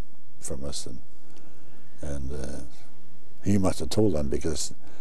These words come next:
next thing we did, we didn't even have a guard, outpost guard out, because we were scared he'd be seen too. So we should have had a, a guard. Maybe we could have gotten away. But by the time we, first thing we know, there was a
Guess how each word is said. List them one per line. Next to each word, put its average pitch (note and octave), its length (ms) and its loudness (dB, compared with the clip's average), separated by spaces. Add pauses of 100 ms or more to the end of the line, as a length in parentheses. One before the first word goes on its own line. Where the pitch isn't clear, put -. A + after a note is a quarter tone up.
(140)
next G2 300 0
thing F2 180 0
we G2 160 2
did, A#2+ 120 4
we C3 120 4
didn't B2+ 200 2
even G#2 160 0
have G2+ 120 0
a E2 60 -2
guard, G2+ 360 0
outpost F2+ 460 0
guard C2 240 -2
out, B1 160 -2 (160)
because C#2+ 380 -2 (580)
we G2 60 0
were F#2 40 0
scared F#2+ 280 0
he'd G2+ 120 0
be E2 120 0
seen E2+ 340 0
too. A2 240 0
So C2 360 0 (840)
we F#2+ 80 0
should A#2 160 2
have F2 180 0
had - 40 0
a, D2+ 280 0
a D#2+ 80 -2
guard. E2+ 300 0
Maybe E2+ 160 0
we D#2+ 120 0
could D#2+ 140 0
have D#2+ 80 0
gotten E2 280 0
away. D#2+ 320 0 (1500)
But F2+ 120 0
by - 100 0
the - 40 0
time G2 220 0
we, F2 300 0 (760)
first - 280 0
thing F#2+ 140 0
we A2 140 0
know, E2+ 180 0
there F2 140 0
was E2 220 0
a C2+ 240 0